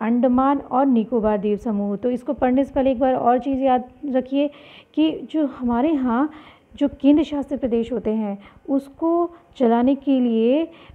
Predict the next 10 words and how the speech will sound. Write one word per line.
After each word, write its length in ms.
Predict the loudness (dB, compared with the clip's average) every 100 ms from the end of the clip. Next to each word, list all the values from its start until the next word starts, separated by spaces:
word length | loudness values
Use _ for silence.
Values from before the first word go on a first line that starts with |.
| 0
मुख्यमंत्री 640 | 2 2 2 2 2 0
नहीं 160 | 0 -2
होते 260 | -2 -2
हैं, 280 | -4 -2 -6 -8 -8
वहाँ 300 | -2 0 0 0
पे 140 | -2 -2 -2
उपराज्यपाल 880 | 0 2 2 2 0 0 0 0 -2 -10 _ -20 -4
या 320 | 0 2 0 -4 -16 _ _ _ _ _ _ _ _ _ _ -14
जो 120 | -12 -2
एडमिस-, 600 | 0 4 4 4 0